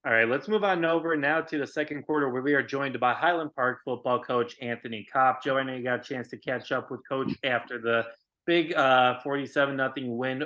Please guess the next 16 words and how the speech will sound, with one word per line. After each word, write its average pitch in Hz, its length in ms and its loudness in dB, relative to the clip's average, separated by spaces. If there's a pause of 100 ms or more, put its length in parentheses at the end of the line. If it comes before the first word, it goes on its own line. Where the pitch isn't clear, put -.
over 123 340 -2
Maine 120 320 -4
East. 120 380 -8 (340)
Um, 131 520 2 (120)
what 165 220 2
are 160 60 4
the 147 80 2
folks 135 260 -4
at 123 80 -4
home 123 160 -4
going 120 180 -2
to 107 60 -8
hear 113 120 -2
from 113 140 -12
the 104 80 -10
coach? - 400 -8